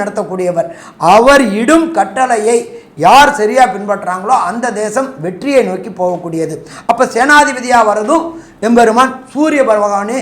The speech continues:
சேனாதிபதியாகவும் வரார். அப்ப ராஜாவும் அவரே, சேனாதிபதியும் அவரே. அப்ப நாட்டை நல்வழிப்படுத்தக்கூடிய கிரகமாக, ஆளும் கிரகமாக வரக்கூடியது சூரிய பகவான். சரி, அடுத்தது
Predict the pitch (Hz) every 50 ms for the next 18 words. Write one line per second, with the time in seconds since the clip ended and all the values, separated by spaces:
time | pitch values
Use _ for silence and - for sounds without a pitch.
0 | - - - - - 214 226 233 233 233 220 208 190 185 175 185 180 180 202 202
1 | 180 165 165 170 165 165 165 - - - - - - 165 165 - 240 254 269 -
2 | - 143 139 139 180 208 233 226 220 226 240 240 233 214 214 226 233 269 269 269
3 | 208 202 214 220 220 214 202 190 190 196 208 202 190 175 175 165 165 151 - -
4 | - - - 220 233 240 214 170 151 170 220 262 262 - 277 254 196 160 160 220
5 | 254 302 320 320 302 - 240 233 220 220 226 208 208 - 208 202 202 202 202 208
6 | 214 208 - - - - - 156 175 185 185 226 208 190 175 175 175 226 262 247
7 | - - - - - 143 165 185 220 269 277 277 285 269 254 214 208 196 180 185
8 | 185 180 175 175 175 233 262 247 - - - - - 165 196 233 247 240 - 185
9 | 190 175 180 185 190 269 277 - - - - - - 254 262 262 233 202 185 165
10 | 156 147 160 165 165 165 - - - - _ - _ _ - 214 208 214 202 -
11 | - - - - - 180 233 285 - - 262 226 208 208 - - - -